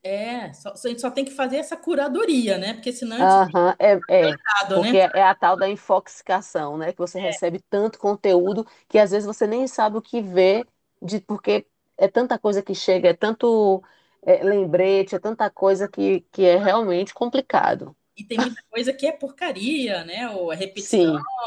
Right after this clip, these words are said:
Speaker 1: então tem que fazer uma curadoria, né? Senão
Speaker 2: É verdade.
Speaker 1: <laughs>
Speaker 2: É, cem anos de rádio, como a gente falou, e muitas pessoas ainda, é, acharam, muitas pessoas acharam,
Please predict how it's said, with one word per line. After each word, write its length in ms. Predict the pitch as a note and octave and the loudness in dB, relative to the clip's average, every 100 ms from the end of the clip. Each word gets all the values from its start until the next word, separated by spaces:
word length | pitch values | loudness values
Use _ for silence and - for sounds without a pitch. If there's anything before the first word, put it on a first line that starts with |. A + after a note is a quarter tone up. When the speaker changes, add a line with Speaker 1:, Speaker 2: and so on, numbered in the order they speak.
| G3 | -10
Speaker 1:
então 240 | F3 G#3+ | -12 -12
tem 140 | G#3+ C4+ | -8 -8
que 60 | |
fazer 220 | - C4+ C#4+ | -6 -4 -4
uma 80 | |
curadoria, 680 | C#4+ D#4+ D4 G4+ D#4 A#3 F3+ | -4 -6 -4 -4 -2 -2 -4
né? 160 | F3 G3 | -4 -12
Senão 500 | - G3+ A3+ D4+ - _ _ _ _ _ _ _ _ _ _ _ _ _ _ _ - | -12 -10 -8 -8 -12 _ _ _ _ _ _ _ _ _ _ _ _ _ _ _ -14
Speaker 2:
É 80 | D3+ | -10
verdade. 720 | C#3+ F3 E3+ D3+ - B2 D#3 _ | -6 -4 -4 -6 -8 -18 -20 _
Speaker 1:
<laughs> 640 | D#3 - G3+ E3 C#3 - - _ _ - | -20 -14 -12 -12 -20 -20 -20 _ _ -4
Speaker 2:
É, 440 | F3+ F3+ F3 F3 | 2 2 4 2
cem 360 | F3 - D#4 F4+ | 0 0 2 2
anos 320 | B3 A3+ A#3 | 2 0 0
de 100 | F#3+ | -2
rádio, 360 | G3+ D#3+ E3+ E3+ | 0 0 0 -2
como 140 | E3 | -4
a 40 | |
gente 220 | E3 D#3 - | -4 -6 -4
falou, 320 | D3+ D#3 F3 | -2 -2 -4
e 60 | |
muitas 340 | G3 A#3 C4+ - | -6 -4 -4 -4
pessoas 480 | G#3 - F#3+ F#3 F#3 | -8 0 2 4 4
ainda, 680 | F3 F3+ F3 E3+ E3 D#3 - | 4 2 2 2 2 0 -2
é, 400 | D#3 D#3+ D3+ - _ | -4 -2 -2 -6 _
acharam, 880 | - D#3+ - - D3+ F#3 G3+ D3+ D3 _ _ _ _ | -2 -2 -2 0 4 4 4 2 -2 _ _ _ _
muitas 300 | D#3 E3 E3+ | -12 -10 -10
pessoas 320 | - D#3 D3+ D#3 | -10 -6 -6 -6
acharam, 680 | E3+ - D#3+ D#3+ F#3 D#3 | -8 -4 0 0 0 -2